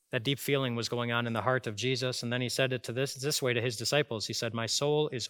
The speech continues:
overwhelmed with sorrow to the point of death." He was so filled with so much sorrow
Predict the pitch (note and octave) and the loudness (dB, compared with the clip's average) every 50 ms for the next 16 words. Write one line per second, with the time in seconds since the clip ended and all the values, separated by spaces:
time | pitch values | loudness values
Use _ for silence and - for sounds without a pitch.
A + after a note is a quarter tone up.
0 | - - C3+ C#3+ D3+ D3 D3+ D3 C3+ A#2+ A2 B2 B2 B2+ C3 C3 C3 A#2+ A2 G2 | -6 -2 0 0 0 0 0 -2 -2 0 0 0 0 0 0 -2 -4 -4 -4 -2
1 | - - - B2 B2 B2 B2 B2 A#2+ A#2+ A2+ _ - - - - - - _ - | -2 -2 0 0 0 0 0 -2 -2 -6 -8 _ -20 -20 -20 -20 -20 -20 _ -14
2 | - A#2+ G#2 - - - B2+ C3 B2 - A2+ G2+ G2+ G#2+ A#2 A2+ A2 - - A#2+ | -12 -10 -10 -8 -4 -2 -2 -2 -2 -4 -8 -8 -6 -4 -4 -4 -4 -4 -8 -8
3 | A2 A2 - - - - - C#3+ C#3+ D3+ D#3+ E3 D#3+ - - - - B2 A2+ A2 | -4 -2 0 0 0 2 2 2 2 2 0 0 -2 -6 -10 -8 -6 -4 -4 -4
4 | G#2+ - - - G2 - - - - D3 D3 D3+ D#3 D#3+ - B2+ B2+ B2 B2+ B2+ | -6 -6 -8 -6 -4 -4 -4 -2 -2 -2 0 0 -2 -2 -4 -4 -2 -2 -2 -2
5 | - - - - - - - - - C3 B2 A#2+ G#2+ F#2+ F#2+ F#2+ G2 A2 | -2 -4 -6 -8 -8 -6 -4 -4 -2 -2 -2 -2 -2 -2 -4 -6 -8 -12